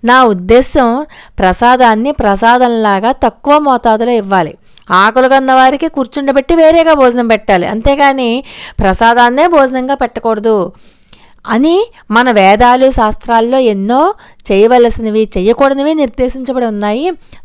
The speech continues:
కొన్ని కేవలం మన స్వీయ అనుభవం వల్ల మాత్రమే అర్థమవుతాయి అంటూ ఇంకేం మాట్లాడరు మహాస్వామి. ఆ భక్తుడికి అర్థం కాలేదు. "నాకు ఈ విషయం ఏమీ అర్థం కాలేదు పెరియవా, ఏది సరైంది,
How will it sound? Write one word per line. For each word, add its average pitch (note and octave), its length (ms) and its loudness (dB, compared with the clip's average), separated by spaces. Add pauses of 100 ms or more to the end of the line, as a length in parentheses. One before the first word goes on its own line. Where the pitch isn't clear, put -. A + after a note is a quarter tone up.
కొన్ని C#4 240 0
కేవలం C4 600 2
మన B3 380 0 (840)
స్వీయ D4 360 0 (140)
అనుభవం C4+ 420 0
వల్ల B3+ 220 0
మాత్రమే B3 500 -2
అర్థమవుతాయి A3+ 960 -4
అంటూ A3 560 -2 (380)
ఇంకేం D#4+ 420 -2
మాట్లాడరు G#3 520 -4
మహాస్వామి. G#3+ 580 -8 (1080)
ఆ F3+ 60 -8
భక్తుడికి A#3 440 -6
అర్థం G3+ 280 -4
కాలేదు. G#3 400 0 (480)
"నాకు D4 280 2
ఈ D4+ 140 2
విషయం C4+ 380 -2
ఏమీ D4 180 0
అర్థం C4 340 -2
కాలేదు B3+ 380 0
పెరియవా, B3 440 2
ఏది A#3 320 0
సరైంది, C4 680 -2